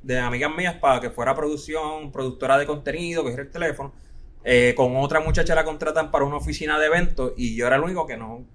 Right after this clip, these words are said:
como que no me habían contratado, pero yo seguí yendo. Y un día estoy así sentado en el sofá, a-, en una terracita, y me acuerdo igual como hoy, que nunca se me olvida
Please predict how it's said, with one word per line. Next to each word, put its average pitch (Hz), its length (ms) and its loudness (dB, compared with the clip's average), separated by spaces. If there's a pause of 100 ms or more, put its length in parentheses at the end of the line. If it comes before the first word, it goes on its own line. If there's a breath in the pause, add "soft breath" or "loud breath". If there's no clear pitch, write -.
(360)
como 107 180 -8
que 107 80 -2
no 104 80 -6
me 110 60 0
habían 123 160 -2
contratado, 175 420 -8
pero 196 140 -6
yo 139 160 -2
seguí 147 340 2
yendo. 165 340 8 (480 soft breath)
Y 123 160 2
un 135 160 0
día 165 180 4
estoy 170 200 -2
así 165 180 2
sentado 160 560 0
en 139 260 -4
el 127 80 -10
sofá, 147 640 0
a-, 113 160 -6
en 120 140 -14
una 139 240 -4
terracita, 170 440 0
y 143 40 0
me 127 80 -2
acuerdo 120 340 -4
igual 160 280 0
como 156 240 -6
hoy, 175 100 -2
que 156 80 -4
nunca 143 260 -6
se 160 80 -6
me 160 60 -4
olvida 190 400 0